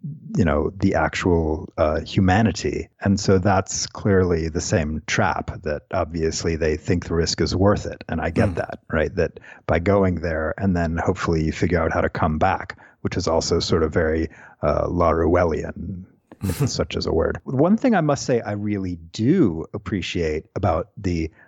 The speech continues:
Speaker 1: um, speculative non-Buddhists and some of their work is a criticism of the very real shadow sides of a lot of these techniques and sort of their underlying assumptions. I know some of my friends don't like the fact that I'm sort of a,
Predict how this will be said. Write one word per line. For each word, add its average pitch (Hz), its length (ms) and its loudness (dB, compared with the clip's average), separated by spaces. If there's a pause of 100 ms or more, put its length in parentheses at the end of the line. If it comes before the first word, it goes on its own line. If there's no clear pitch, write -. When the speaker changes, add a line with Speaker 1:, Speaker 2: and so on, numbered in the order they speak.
(160)
Speaker 1:
um, 76 420 -4
speculative 92 560 0
non-Buddhists 82 520 0
and 82 100 -2
some 87 180 2
of 76 100 -2
their 87 120 2
work 78 320 0 (840)
is - 160 2
a - 40 2
criticism 117 680 4
of 101 320 0
the 92 80 -2
very 104 320 4
real 98 380 4
shadow 85 440 -2
sides 78 440 -2
of 82 60 -6
a 87 40 -2
lot 85 260 0
of 82 180 -6
these 78 220 -4
techniques - 580 0
and 85 100 -2
sort - 160 2
of - 80 -6
their 87 160 2
underlying 82 420 2
assumptions. - 640 -2 (480)
I 85 140 2
know 80 260 4
some 85 240 0
of 78 100 -2
my 80 140 0
friends 87 320 -2
don't 87 200 -2
like 87 240 -2
the 82 100 -4
fact 82 300 -2
that 80 80 0
I'm 80 200 0
sort 80 200 -4
of 78 80 -2
a, 78 200 0